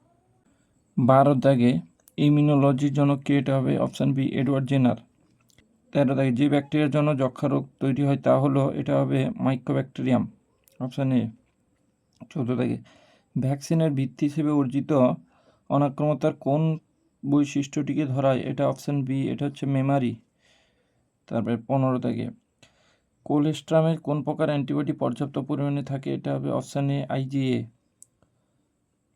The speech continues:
ষোলো দাগে ডিপথেরিয়া ভ্যাকসিন তৈরি করা হয়, এটা হবে অপশন বি, জীবিত ব্যাকটেরিয়া কোষ থেকে যে বিষ নির্গত হয় তার দ্বারা।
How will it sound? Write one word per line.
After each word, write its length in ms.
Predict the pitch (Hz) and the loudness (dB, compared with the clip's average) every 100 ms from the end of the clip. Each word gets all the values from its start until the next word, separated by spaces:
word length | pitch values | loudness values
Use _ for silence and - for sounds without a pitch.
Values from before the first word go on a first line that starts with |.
| _ - - | _ -20 -14
ষোলো 280 | 165 131 135 | -4 -2 -2
দাগে 280 | 117 117 113 | -2 -4 -4
ডিপথেরিয়া 560 | 120 143 - 156 156 | -4 -6 -2 0 0
ভ্যাকসিন 360 | 143 139 - 147 | -2 -4 -4 -6
তৈরি 260 | 139 139 139 | -4 -4 -4
করা 200 | 147 143 | -2 0
হয়, 140 | 135 127 | 0 -2
এটা 120 | 127 135 | -2 -2
হবে 140 | 139 | -2
অপশন 280 | 143 131 135 131 | -4 -4 -4 -2
বি, 80 | 127 | 0
জীবিত 320 | 110 127 139 143 | -2 -4 -4 -4
ব্যাকটেরিয়া 420 | 135 135 139 143 | -4 -6 -6 -6
কোষ 180 | 135 131 | -6 -8
থেকে 140 | - 135 | -6 -6
যে 140 | 139 127 | -4 -4
বিষ 240 | 123 123 139 | -4 -4 -4
নির্গত 340 | 139 120 120 | -4 -4 -6
হয় 160 | 135 156 | -6 -8
তার 180 | - 117 | -6 -4
দ্বারা। 220 | 101 101 | -4 -4